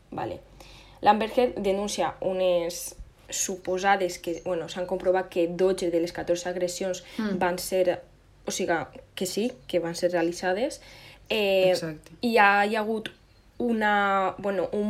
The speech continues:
Speaker 1: moviment contra eixa persona com si fos la més mala del món, que sí, que ella ha sigut abusiva i és un, és un fet, però és que no n'hi ha que eliminar el fet de que també ho ha sigut l'altre.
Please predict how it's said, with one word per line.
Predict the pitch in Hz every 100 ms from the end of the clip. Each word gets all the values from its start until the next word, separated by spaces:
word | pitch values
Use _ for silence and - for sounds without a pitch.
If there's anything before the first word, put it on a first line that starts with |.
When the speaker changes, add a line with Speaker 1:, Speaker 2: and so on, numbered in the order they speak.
| 214
Speaker 1:
moviment | 214 208 208 208 214 208 -
contra | 196 180 175
eixa | 175 180 196
persona | 196 190 - 202 196 202 262 - -
com | 202
si | 185
fos | 185
la | 185
més | 185 180 196
mala | 180 180
del | 175
món, | 180 220 262 -
que | 175
sí, | 214 269
que | 190
ella | 185
ha | 180
sigut | 185 180
abusiva | 180 175 - 208 208 - - -
i |
és | 190
un, | 190 190 185 - -
és | 202 190
un | 190
fet, | 180 220 -
però | 202 185
és |
que | -
no | 185 185
n'hi | 190
ha | 190
que | 196
eliminar | 180 180 175 170 170
el | 170 180
fet | 175
de | 175 170
que | 180 165 - - - - _ _ _ _
també | - 202 202
ho | 220
ha | 214
sigut | 214 202 202
l'altre. | 190 190 208 175 147